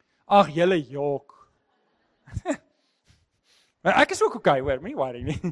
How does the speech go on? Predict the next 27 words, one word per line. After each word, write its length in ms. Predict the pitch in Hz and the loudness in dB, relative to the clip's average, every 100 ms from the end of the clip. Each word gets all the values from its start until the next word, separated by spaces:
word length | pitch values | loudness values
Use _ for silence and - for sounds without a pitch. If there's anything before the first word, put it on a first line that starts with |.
| - - - - | -10 -10 -10 -8
<laughs> 160 | 196 - _ _ - - | -8 -8 _ _ -20 -6
Um, 300 | 214 226 226 - _ | 2 2 2 -6 _
so, 160 | - 330 - _ _ _ - | 0 0 0 _ _ _ 0
ons 220 | 349 - | 2 2
moet 140 | 370 320 | 0 2
let 220 | 392 392 | 2 2
op 80 | - 311 | 2 2
ons 140 | - | 0
lewe. 320 | 190 208 175 131 | -4 -2 -2 -4
En 120 | 214 214 | -4 -2
wat 140 | - | -2
ons 120 | 415 339 | -4 -6
moet 80 | 302 | -4
doen 220 | 330 330 | -2 0
is, 140 | 247 - _ _ _ 240 | -2 -4 _ _ _ 2
ons 220 | 294 - | 2 2
moet 140 | 285 294 | -4 -4
bely. 460 | 311 294 339 269 - _ - | -4 -4 -6 -8 -10 _ 6
Maak 240 | 285 - | 8 8
'n 80 | 453 | 8
lys 240 | 427 494 - | 8 6 4
van 80 | 427 | 0
die 120 | 381 | -2
goed 260 | - 254 208 | -2 -6 -6
wat 160 | 294 339 | -6 -2
jy 80 | 311 - | -2 -2
weet 260 | 359 339 | 0 2